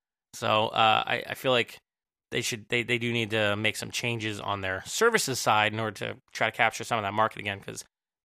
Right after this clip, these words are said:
G Suite is really dominant there. Chromebooks and G Suite. But I think that's a bigger issue with the, the lack of a coherent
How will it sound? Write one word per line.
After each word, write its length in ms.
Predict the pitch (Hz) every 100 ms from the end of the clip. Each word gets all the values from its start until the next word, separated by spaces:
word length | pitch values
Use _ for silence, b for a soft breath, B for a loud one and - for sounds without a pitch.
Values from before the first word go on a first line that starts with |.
| -
G 160 | 127
Suite 360 | 127 - 113 110
is 120 | 110
really 180 | 107 104
dominant 480 | 98 107 104 98 -
there. 220 | 107 - _ _ _ _
Chromebooks 480 | - 117 117 110 -
and 120 | 104
G 140 | 104 107
Suite. 260 | - 60 - _ _ _ _ _ -
But 300 | 151 143 -
I 60 | 143
think 160 | 156
that's 140 | 139 123
a 20 |
bigger 300 | 117 131 131
issue 320 | - 123 123
with 140 | 113 104
the, 280 | 113 107 -
the 100 | 117
lack 320 | 113 117 -
of 120 | 113
a 300 | 104 107 104 - _ -
coherent 840 | 127 117 - 165 147 127 117